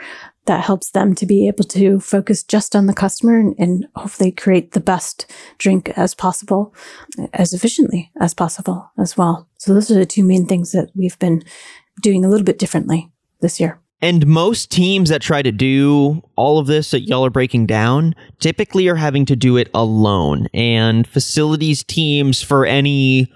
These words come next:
Speaker 2: one small brick and mortar establishment aren't usually that large. Uh, sure, they might have a,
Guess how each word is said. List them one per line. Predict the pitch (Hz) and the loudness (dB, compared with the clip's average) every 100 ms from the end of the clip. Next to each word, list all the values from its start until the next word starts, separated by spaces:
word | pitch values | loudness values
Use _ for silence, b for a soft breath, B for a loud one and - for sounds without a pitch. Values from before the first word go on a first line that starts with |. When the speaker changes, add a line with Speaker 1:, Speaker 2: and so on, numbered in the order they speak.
| b | b
Speaker 2:
one | 123 117 127 127 131 131 | -6 0 2 2 2 2
small | 131 139 113 120 | 0 0 -2 0
brick | 127 131 | 0 0
and | |
mortar | 127 127 123 | 0 2 2
establishment | 127 - 127 123 143 170 170 165 - | 2 0 -2 -2 -2 0 0 -2 -2
aren't | 135 139 95 | 0 0 0
usually | 131 127 117 127 123 117 | 2 4 4 2 2 -2
that | 120 127 139 120 - - B B B | 0 0 2 0 -4 -10 B B B
large. | 120 113 107 90 71 107 - B B B | 2 2 2 2 0 -2 -8 B B B
Uh, | 117 107 104 98 98 | -2 0 0 0 -2
sure, | - - 131 131 | -2 0 2 2
they | 127 | 2
might | 117 110 | 0 -2
have | 135 113 113 113 110 110 | -2 -2 0 0 0 -2
a, | 110 117 110 107 | 0 0 2 0